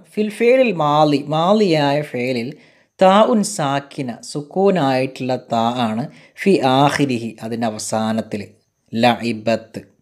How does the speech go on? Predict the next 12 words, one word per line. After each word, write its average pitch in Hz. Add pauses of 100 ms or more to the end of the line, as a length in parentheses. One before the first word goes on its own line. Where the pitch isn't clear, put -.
(760)
ക്ലിയർ 139
അല്ലേ? 107 (1200)
അലാമത്തു 269
തഅനീസി 226
ഫിൽ 208
ഫിഅലിൽ 180
മുളാരി 151 (500)
താഉൻ 233
മുതഹരിക 180 (500)
ഫി 165 (120)
അവ്വലിഹി. 131 (1300)
ഫിൽ 240